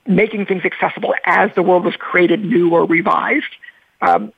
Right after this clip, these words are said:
you know, that has an impact over time. So, you know, I'll always hold on to, to hope, um, but I, I think it's just gonna take a lot more people like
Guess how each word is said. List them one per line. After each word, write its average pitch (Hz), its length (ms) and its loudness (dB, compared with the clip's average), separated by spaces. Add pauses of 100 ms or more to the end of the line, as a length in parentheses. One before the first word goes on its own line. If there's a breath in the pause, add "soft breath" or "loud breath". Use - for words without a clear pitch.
you 180 100 2
know, 170 100 4
that 202 240 0
has 180 200 -4
an 190 80 -8
impact 180 380 -8
over 175 200 -4
time. - 440 -4 (500 loud breath)
So, 202 300 2 (240)
you 214 80 2
know, 170 260 2 (800)
I'll 180 160 2
always 202 220 4
hold 202 200 2
on 190 220 2
to, 170 340 4
to 165 120 -8
hope, 208 320 0 (760 soft breath)
um, 208 380 -2 (160)
but 175 100 2
I, 180 260 2
I 190 60 -2
think 190 160 4
it's 185 80 2
just 165 140 -4
gonna 190 140 0
take 180 180 0
a 165 60 4
lot 170 200 2
more 175 200 2
people 180 480 0
like 165 320 2